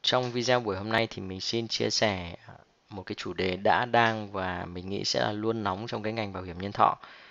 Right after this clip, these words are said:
Ờ, cái chủ đề đấy là về cái trường hợp mà, ờ,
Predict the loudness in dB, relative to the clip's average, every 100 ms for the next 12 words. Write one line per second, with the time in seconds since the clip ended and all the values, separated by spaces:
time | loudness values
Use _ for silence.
0 | -20 -12 -4 -2 -2 -4 -6 -4 -2 2
1 | 2 2 0 0 -2 -4 -6 -2 0 2
2 | 0 -2 -2 -2 -4 -4 -4 -4 -6 -2
3 | -2 -2 -10 -20 -20 -20 -16 -10 -8 -8